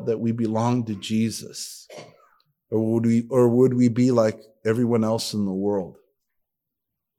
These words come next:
As the camera follows us around and they watch our little lives, would, would the camera catch us spending time in prayer?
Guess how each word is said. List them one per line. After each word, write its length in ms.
As 300
the 260
camera 340
follows 460
us 180
around 500
and 140
they 80
watch 400
our 80
little 280
lives, 600
would, 500
would 400
the 100
camera 440
catch 440
us 400
spending 420
time 460
in 100
prayer? 640